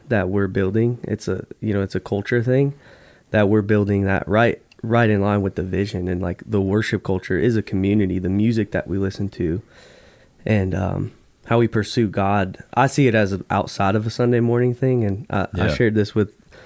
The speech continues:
Speaker 1: uh, these guys a couple weeks ago that, like, you know, it's, for me, it's all about beyond Sunday, like, more than Sunday morning. So what we do on Sunday morning is just, you know, a glimpse of worship, and, and we really try to engage people,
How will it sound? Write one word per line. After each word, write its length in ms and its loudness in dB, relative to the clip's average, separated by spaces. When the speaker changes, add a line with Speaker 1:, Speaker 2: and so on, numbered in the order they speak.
Speaker 1:
uh, 220 4
these 220 2
guys 180 2
a 60 -8
couple 260 -2
weeks 260 -2
ago 260 0
that, 260 -2
like, 420 -6
you 100 0
know, 120 4
it's, 360 -2
for 180 2
me, 260 4
it's 140 2
all 200 2
about 300 0
beyond 520 0
Sunday, 460 -2
like, 240 -6
more 300 2
than 160 0
Sunday 320 -2
morning. 360 -2
So 280 -2
what 120 6
we 100 4
do 240 4
on 120 2
Sunday 240 0
morning 360 0
is 160 -4
just, 480 -8
you 120 0
know, 100 0
a 60 -4
glimpse 440 -4
of 140 -2
worship, 440 -4
and, 260 -4
and 140 -2
we 80 0
really 220 0
try 200 -2
to 100 0
engage 460 -2
people, 420 -6